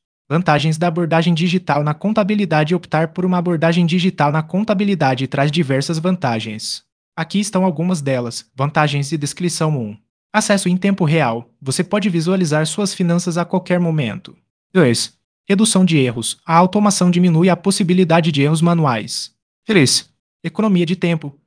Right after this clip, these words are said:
Processos são mais rápidos, permitindo que você foque em seu negócio. Quatro, relatórios personalizados.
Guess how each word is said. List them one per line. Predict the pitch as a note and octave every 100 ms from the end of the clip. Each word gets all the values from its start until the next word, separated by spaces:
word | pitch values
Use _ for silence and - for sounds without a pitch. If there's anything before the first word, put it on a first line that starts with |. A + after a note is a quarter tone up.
| -
Processos | F3 - F3 F3+ G3
são | G3
mais | D#3+ F3 F#3
rápidos, | D#3 C#3+ - - - -
permitindo | F3+ F#3 F#3+ F#3+ F#3
que | G#3+
você | G3 G3+ G3+
foque | - F#3 F#3
em |
seu | D#3+ D#3
negócio. | D3+ D3+ C#3 A#2 - - - _ _ _
Quatro, | - C#3+ B2 A#2 _ _ _
relatórios | - F3+ F#3 F#3 F#3+
personalizados. | - G3 F#3+ G3 G3 F#3+ C#3 A#2+ B2 - -